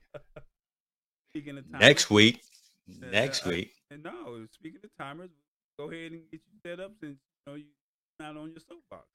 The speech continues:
Speaker 1: That, that, that's what, right?
Speaker 2: I got, I got, I got nothing for you, man. No, I, I, I'm, I got nothing for you, man.
Speaker 1: You, you don't have nothing for me? Nothing at all?
Speaker 2: Look.
Speaker 1: Man,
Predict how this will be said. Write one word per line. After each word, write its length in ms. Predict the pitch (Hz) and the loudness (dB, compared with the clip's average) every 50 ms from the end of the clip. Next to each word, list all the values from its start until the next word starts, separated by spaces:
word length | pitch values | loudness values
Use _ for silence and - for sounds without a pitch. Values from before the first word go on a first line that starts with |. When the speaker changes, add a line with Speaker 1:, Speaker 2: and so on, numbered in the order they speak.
| _ - | _ -20
Speaker 1:
That, 160 | 113 123 110 120 | -18 -18 -18 -16
that, 140 | 127 143 143 | -18 -18 -16
that's 140 | 151 143 _ | -18 -20 _
what, 580 | 160 _ _ _ _ _ _ _ _ - 233 - | _ _ _ _ _ _ _ _ _ -16 -16 -16
right? 80 | - 320 _ _ _ _ _ _ _ _ _ _ _ _ _ _ _ _ _ _ _ _ _ _ _ _ _ _ _ _ _ _ - | -16 _ _ _ _ _ _ _ _ _ _ _ _ _ _ _ _ _ _ _ _ _ _ _ _ _ _ _ _ _ _ _ -12
Speaker 2:
I 120 | - 95 - | -8 -6 -6
got, 300 | - - - - - - | -6 -6 -8 -6 0 2
I 100 | - 131 | 2 6
got, 260 | 127 107 104 - - | 6 6 6 8 8
I 80 | 113 | 8
got 180 | 117 117 101 98 | 10 10 8 8
nothing 180 | 101 101 101 95 | 8 6 4 4
for 180 | - - 90 | 4 0 0
you, 100 | 82 78 | 0 0
man. 300 | 76 73 71 71 71 73 | -4 -8 -14 -16 -18 -20
No, 80 | 78 73 | -16 -14
I, 260 | 71 73 76 85 92 - - | -10 -6 -6 -6 -6 -4 -2
I, 140 | 101 - - - | -4 -4 -4 -2
I'm, 160 | - 90 95 - - | -2 -2 -2 -2 -4
I 100 | 85 92 | -4 -2
got 180 | 90 95 85 85 | 0 0 0 2
nothing 220 | 85 90 90 92 | 2 2 2 0
for 200 | - - 80 67 | -2 -6 -6 -6
you, 80 | 67 67 | -6 -6
man. 240 | 67 69 69 69 - _ _ _ _ _ _ _ _ | -10 -12 -14 -16 -18 _ _ _ _ _ _ _ _
Speaker 1:
You, 80 | 135 123 | -20 -20
you 140 | 113 113 123 | -18 -18 -16
don't 120 | 127 135 139 | -16 -14 -14
have 120 | 120 117 110 107 | -14 -14 -14 -14
nothing 340 | 117 139 147 - 175 170 165 165 | -16 -16 -14 -14 -16 -16 -16 _
for 100 | 170 175 | -18 -18
me? 60 | 180 190 196 _ _ _ _ _ _ _ _ _ - | -18 -18 _ _ _ _ _ _ _ _ _ _ -12
Nothing 340 | 143 147 147 - 160 160 160 | -12 -12 -10 -12 -14 -12 -12
at 100 | 156 160 | -12 -12
all? 200 | 170 185 285 349 _ _ _ _ _ _ _ _ _ _ _ _ _ _ _ _ _ _ _ _ _ _ _ _ _ - - _ _ _ _ _ _ _ _ _ - - - _ _ - | -14 -16 -18 _ _ _ _ _ _ _ _ _ _ _ _ _ _ _ _ _ _ _ _ _ _ _ _ _ _ -20 -20 _ _ _ _ _ _ _ _ _ -20 -20 -20 _ _ -16
Speaker 2:
Look. 240 | - 98 90 - - - - | -6 -6 -6 -6 -6 -12 -18
Speaker 1:
Man, 180 | 127 160 233 | -18 -18 -18